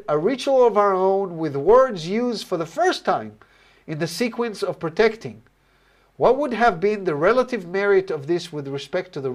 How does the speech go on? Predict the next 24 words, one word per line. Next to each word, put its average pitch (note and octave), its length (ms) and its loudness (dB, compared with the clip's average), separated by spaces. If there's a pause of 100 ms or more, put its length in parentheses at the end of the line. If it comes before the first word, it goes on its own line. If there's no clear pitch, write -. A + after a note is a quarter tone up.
ritual G3 540 2
that B2 160 -8
we B2 60 -10
chose?" G#2 420 -8 (420)
הוא F#3 100 -6
אומר C4+ 60 2
לו, C#4 80 2
"תגיד, B3+ 360 2
ואם C4+ 180 0
היינו F#4+ 200 0
עושים G3+ 280 -6
טקס F3 400 -8
משלנו? B2 540 -10 (880)
לא C#4+ 140 8
היינו G4 240 2
משתמשים A3 500 -2
במילים F#3+ 400 4
האלה, F3+ 280 0
וגדולה, D#3+ 600 6
וגבורה, G#3 640 6
ולעולם G3+ 440 6
ועד, C4 440 6
וכל A3+ 300 2
הזה, B3 360 4